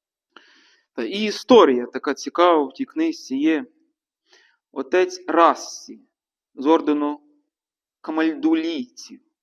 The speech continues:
розповідав цю історію. Що один юнак, втративши батька, був посланий матір'ю до двору одного князя. Та був один юнак, який, в якого тато помер,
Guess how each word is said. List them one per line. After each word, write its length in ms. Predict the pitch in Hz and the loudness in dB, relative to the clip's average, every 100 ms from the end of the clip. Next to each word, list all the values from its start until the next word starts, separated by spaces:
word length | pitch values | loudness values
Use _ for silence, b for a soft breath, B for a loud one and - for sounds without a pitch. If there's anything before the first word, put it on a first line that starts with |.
| _ - | _ -6
розповідав 880 | 156 - 170 160 170 165 143 - _ | -6 -2 -2 2 4 4 2 -6 _
цю 120 | - 135 | -8 -6
історію. 440 | 127 139 117 104 _ b b b b - | -4 -6 -6 -8 _ b b b b -4
Що 180 | - | 2
один 200 | 180 254 | 6 6
юнак, 580 | 233 240 208 135 - - | 6 6 6 4 -4 -20
втративши 600 | - 170 180 175 139 - | -8 4 4 4 -2 -4
батька, 460 | 147 170 180 - 147 | 4 4 4 2 0
був 400 | 143 156 - _ | 2 0 -2 _
посланий 560 | 208 214 - 180 175 165 | 6 6 4 -2 -2 2
матір'ю 640 | 165 208 208 196 170 170 | 4 4 4 2 4 4
до 180 | 170 151 | 2 -2
двору 440 | 143 180 196 175 160 | 4 6 8 4 -2
одного 340 | 143 165 147 | 0 2 2
князя. 500 | - 156 131 - 113 _ _ _ _ _ _ _ _ _ _ _ | 2 4 4 0 -12 _ _ _ _ _ _ _ _ _ _ _
Та 80 | 143 | -12
був 180 | 131 151 | -6 -4
один 220 | 143 123 - _ _ _ _ _ | -2 -4 -8 _ _ _ _ _
юнак, 460 | 135 175 247 233 - | -2 4 4 2 -6
який, 480 | 143 160 165 147 - - _ _ _ _ _ _ _ _ | -10 -4 -2 -2 -4 -12 _ _ _ _ _ _ _ _
в 60 | |
якого 260 | 131 143 131 | -10 -6 -2
тато 280 | 165 156 127 | 0 0 -4
помер, 520 | 147 165 208 202 | -4 2 2 0